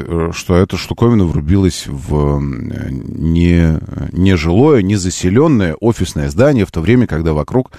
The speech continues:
масса-масса и тоже довольно высоких жилых домов. И Ц С К, и Третье кольцо, тут в сотни метров буквально, сто, ладно, двести, ладно, триста,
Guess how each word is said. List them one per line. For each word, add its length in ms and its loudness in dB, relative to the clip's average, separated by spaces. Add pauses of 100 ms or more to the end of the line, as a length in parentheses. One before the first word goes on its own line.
(720)
масса-масса 920 2 (240)
и 100 -4
тоже 320 2
довольно 360 4
высоких 640 -2
жилых 300 2
домов. 340 2 (440)
И 80 -8
Ц 180 2
С 80 -4
К, 160 4
и 180 4
Третье 280 4
кольцо, 480 -2 (200)
тут 180 -4
в 80 -12
сотни 300 0
метров 340 -2
буквально, 580 -16
сто, 380 -2 (540)
ладно, 340 0
двести, 400 0
ладно, 300 2
триста, 420 -2